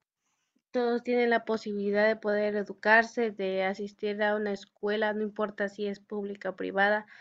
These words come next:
con el único fin de poder adquirir conocimientos, de convivir con personas y de, de poder desarrollar nuestras habilidades.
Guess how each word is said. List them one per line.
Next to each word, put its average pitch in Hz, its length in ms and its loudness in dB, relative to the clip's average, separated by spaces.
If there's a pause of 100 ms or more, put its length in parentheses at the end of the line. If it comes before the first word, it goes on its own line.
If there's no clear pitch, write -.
(420)
con 220 180 -6
el 220 160 -2
único 233 420 -2
fin 247 340 -2
de 233 120 -6
poder 208 420 0
adquirir 208 560 0
conocimientos, 208 920 -4
de 202 120 -10
convivir 196 340 -6
con 202 160 -8
personas 208 680 -4
y 202 60 -6
de, 185 460 -6 (2250)
de 233 300 -4
poder 214 480 0
desarrollar 208 600 0
nuestras 226 360 -4
habilidades. 190 960 0